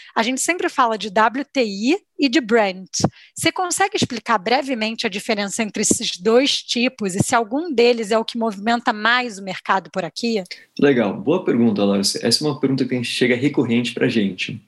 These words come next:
Speaker 2: Eu acho que o primeiro ponto é entender o que é uma referência de petróleo. A ideia aqui é o seguinte: cada país produz um petróleo diferente, certo? Com diferente viscosidade, diferente níveis de acidez.
Speaker 1: Uhum.
Speaker 2: E pra criar um comércio global, você precisa ter referências claras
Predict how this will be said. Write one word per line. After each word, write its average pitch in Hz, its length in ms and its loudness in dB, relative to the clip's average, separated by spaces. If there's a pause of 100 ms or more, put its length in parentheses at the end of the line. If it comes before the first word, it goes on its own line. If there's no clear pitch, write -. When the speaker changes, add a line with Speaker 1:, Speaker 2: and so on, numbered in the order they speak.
(580)
Speaker 2:
Eu - 80 2
acho 196 120 2
que - 40 -12
o - 40 -10
primeiro 202 280 4
ponto 160 240 -4
é 147 40 2
entender 143 160 2
o 143 40 -6
que - 160 -6
é - 20 -4
uma 175 120 0
referência 147 420 2
de 143 60 2
petróleo. 101 640 0 (400)
A - 100 2
ideia 180 340 4
aqui 170 140 -4
é 160 40 2
o 151 40 -2
seguinte: 110 520 0
cada 185 240 2
país 139 360 2
produz 143 300 2
um 156 80 2
petróleo 143 400 2
diferente, 123 640 0
certo? - 420 -2
Com 104 80 -2
diferente 107 460 0
viscosidade, 117 800 2
diferente 113 400 0
níveis 107 200 2
de 101 80 4
acidez. 139 480 2
Speaker 1:
Uhum. - 60 -6 (500)
Speaker 2:
E 160 100 4
pra 165 240 2
criar 196 180 0
um 160 60 -2
comércio 123 400 2
global, 117 400 2
você 127 100 -2
precisa 120 220 0
ter 143 60 4
referências 147 600 0
claras 127 520 0